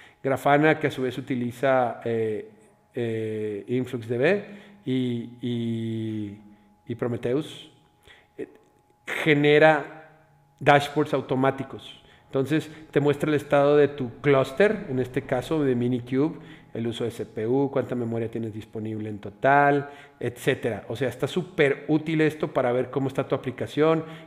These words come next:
cuánto espacio en disco duro estás utilizando, etcétera, ¿no? Pero además te da un, eh, dashboard para tus pods y en default está lo que nos interesa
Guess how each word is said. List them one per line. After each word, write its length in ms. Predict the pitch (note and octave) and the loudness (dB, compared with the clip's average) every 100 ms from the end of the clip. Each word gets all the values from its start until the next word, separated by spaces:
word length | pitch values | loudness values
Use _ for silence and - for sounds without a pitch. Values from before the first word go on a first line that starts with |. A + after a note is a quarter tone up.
| - | 2
cuánto 300 | D3 C#3 C#3 | 4 4 0
espacio 300 | - C3 B2+ | -2 -2 -4
en 60 | |
disco 220 | A#2+ - | -6 -6
duro 140 | A#2 G#2+ | -6 -6
estás 200 | - A2 | -8 -10
utilizando, 640 | A2+ G2+ A2 D3 D3+ C3+ | -10 -10 -4 -2 0 -2
etcétera, 540 | A2+ - G#2 F2+ E2+ E2+ | -2 -8 -10 -10 -16 -16
¿no? 160 | D#3 - _ _ _ - - _ - | -16 -16 _ _ _ -20 -20 _ 6
Pero 380 | A3 G3+ G3+ G3 | 8 8 6 2
además 400 | - C#3+ C3+ C3 | 0 2 2 -2
te 100 | - | -2
da 500 | C3 B2 B2 - - _ _ _ _ _ | -2 0 -4 -8 -20 _ _ _ _ _
un, 640 | - B2+ B2 B2 A#2+ B2 - | -4 -2 0 -2 -6 -12 -8
eh, 520 | B2+ B2 A#2+ A2+ A2 | -2 0 0 -2 -4
dashboard 580 | A#2 D3 D3 - D#3 D#3 | 4 4 4 2 0 0
para 200 | - B2 | -2 -2
tus 160 | - - | -4 2
pods 500 | G3 G#3+ - - - - _ _ _ - | 4 4 2 -14 -18 -20 _ _ _ -6
y 120 | B2 | -2
en 80 | B2 | -2
default 320 | A#2+ B2 A#2+ | -2 -2 -4
está 180 | C3 B2 | -4 -2
lo 140 | A#2+ | -2
que 80 | C3 | -2
nos 180 | C3 D#3 | -2 -2
interesa 640 | D3 F3+ E3 D#3 G#3 A3+ | 0 4 4 2 -2 -2